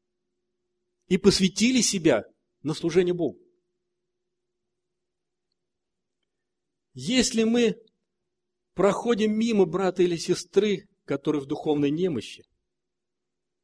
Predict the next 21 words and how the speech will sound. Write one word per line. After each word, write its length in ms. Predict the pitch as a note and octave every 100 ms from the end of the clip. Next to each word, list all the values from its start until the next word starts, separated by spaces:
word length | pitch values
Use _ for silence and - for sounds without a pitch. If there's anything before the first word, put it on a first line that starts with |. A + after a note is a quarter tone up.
| _ _ _ _ _
у 100 | C#3
которого 340 | - D#3 E3 D3
какие-то 440 | D3+ D#3+ E3+ C3
духовные 500 | C3+ C#3+ D#3 D3 C3+
проблемы, 680 | C#3 C3+ D#3+ G#3+ D#3 G#2+ - - _ _ -
это 260 | C#3+ D#3 D3
значит, 500 | F3+ A#3+ A#3 F#3+ F#3
мы 200 | G#3 F#3+
не 200 | F3 F3+
исполняем 680 | - F#3 F#3 F#3+ F3+ E3+
то, 360 | - - A#3 B3
что 200 | - F#3
Господь 520 | E3+ D#3 - G3 F#3+
повелел 360 | E3 E3 E3+ D#3
нам. 220 | C#3 _ _ _ _ _ _ _ _ -
Да, 200 | D3 -
это 260 | E3 E3 D#3+
значит, 440 | F3 A3+ - -
что 500 | - - F3+ D#3 - _ _ _ _ _ _ _ -
Евангелие, 1000 | C3 E3 D#3+ G3+ G#3+ E3+ D#3+ C#3+ A#2+ - _ _ -
оно 440 | C3 D3+ D3+ C#3